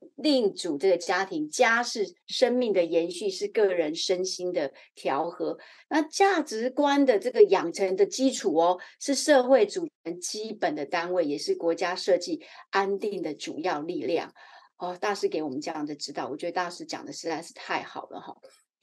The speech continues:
因为哈，我们大家都知道这个，这个家庭关系哈，家庭的关系和谐，它确实是会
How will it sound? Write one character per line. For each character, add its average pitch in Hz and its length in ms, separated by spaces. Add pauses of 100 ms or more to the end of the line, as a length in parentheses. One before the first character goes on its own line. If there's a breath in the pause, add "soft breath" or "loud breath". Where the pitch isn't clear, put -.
(140 loud breath)
因 247 180
为 247 140
哈， 175 200
我 151 120
们 170 160
大 185 140
家 180 120
都 175 100
知 175 200
道 170 180
这 - 160
个， 143 280
这 - 200
个 151 300
家 185 280
庭 156 240
关 151 240
系 151 320 (100)
哈， - 140 (360 loud breath)
家 196 160
庭 170 140
的 156 100
关 170 180
系 170 160
和 120 300
谐， - 280
它 - 160
确 185 160
实 165 140
是 165 140
会 156 40